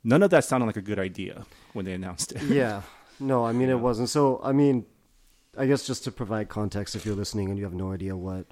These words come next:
Speaker 2: we're talking about and why coffee all of a sudden, basically Starbucks, um,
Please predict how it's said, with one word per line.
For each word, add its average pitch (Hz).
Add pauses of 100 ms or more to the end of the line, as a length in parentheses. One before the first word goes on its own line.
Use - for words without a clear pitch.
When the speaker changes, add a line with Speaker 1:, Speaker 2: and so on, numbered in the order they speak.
Speaker 2:
we're 101
talking 98
about 90
and 90
why 90
coffee 90
all 87
of 90
a 92
sudden, 95
basically 117
Starbucks, 110
um, 104